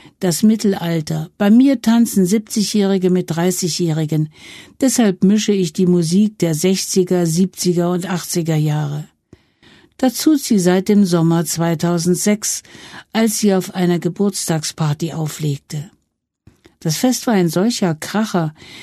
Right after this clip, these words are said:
dass sie sich das Konzept Minus fünfzig plus überlegte und fortan regelmäßig ins alte Literaturhaus an der Bockenheimer Landstraße einlud. Sie hatte eine Marktnische entdeckt. Die Mundpropaganda tat das ihre.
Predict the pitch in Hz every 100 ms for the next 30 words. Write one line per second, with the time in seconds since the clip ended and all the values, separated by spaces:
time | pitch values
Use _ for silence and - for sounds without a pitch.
0 | - - 214 220 196 208 196 190 175 -
1 | 170 156 220 233 - 208 202 190 185 -
2 | 196 190 - 180 175 - 196 202 - 196
3 | 185 175 185 208 - 190 - - - -
4 | - 247 - 277 269 - 247 254 185 196
5 | 196 190 190 190 - 202 - 196 175 -
6 | 196 185 185 185 190 185 180 165 - 214
7 | 190 185 185 185 - - - - 220 226
8 | 208 190 180 185 170 175 185 185 180 175
9 | - 160 156 180 170 156 151 156 160 156
10 | - _ _ - _ _ _ - - -
11 | _ - - 247 262 285 269 262 240 214
12 | 202 - 170 156 143 170 156 147 - 143
13 | - - - - - - 208 202 254 294
14 | 285 214 190 180 175 180 185 190 - 180
15 | 180 190 - - 220 190 151 147